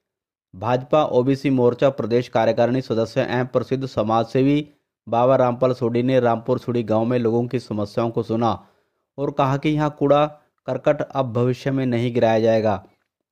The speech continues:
क्योंकि इस संबंध में उनकी नगर परिषद कालका पिंजौर के चेयरमैन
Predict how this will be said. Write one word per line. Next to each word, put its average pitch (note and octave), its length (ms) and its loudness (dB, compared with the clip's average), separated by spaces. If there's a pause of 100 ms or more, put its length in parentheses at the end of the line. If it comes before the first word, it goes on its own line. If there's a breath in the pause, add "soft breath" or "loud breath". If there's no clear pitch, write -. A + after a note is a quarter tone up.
(140)
क्योंकि C#3+ 240 -2
इस D#3 120 -6
संबंध D3 240 2
में D3+ 100 2
उनकी D3+ 240 -2
नगर A#2+ 280 2
परिषद B2+ 380 0
कालका A2+ 380 0
पिंजौर B2 340 0
के B2 80 0
चेयरमैन A#2+ 480 0